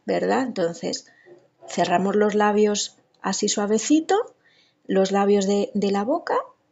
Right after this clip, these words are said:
y sin contraer ni hacer nada raro con la respiración, según yo sigo hablando, vamos a notar dónde está más o menos el clítoris, entonces lo vamos a contraer un poquito, lo cerramos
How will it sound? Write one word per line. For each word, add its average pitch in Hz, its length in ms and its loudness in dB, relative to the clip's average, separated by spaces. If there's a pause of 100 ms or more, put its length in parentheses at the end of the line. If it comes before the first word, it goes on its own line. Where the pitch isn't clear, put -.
y 185 380 -2
sin 175 580 -4
contraer 208 1160 4
ni 202 300 0
hacer 202 280 -4
nada 208 280 0
raro 208 320 0
con 208 140 -2
la 202 100 -2
respiración, 220 960 0
según 185 420 -6
yo 202 120 -2
sigo 208 260 0
hablando, 269 440 6 (380)
vamos 196 400 0
a 196 80 -4
notar 196 540 -2 (400)
dónde 190 260 -2
está 196 220 -4
más 196 200 -4
o 202 60 -6
menos 196 320 -4
el 196 160 -8
clítoris, 349 680 0
entonces 196 520 -6
lo 202 120 0
vamos 208 400 -6
a 208 80 -12
contraer 196 440 -4
un 247 140 2
poquito, 208 400 -6
lo - 140 -2
cerramos 233 680 -2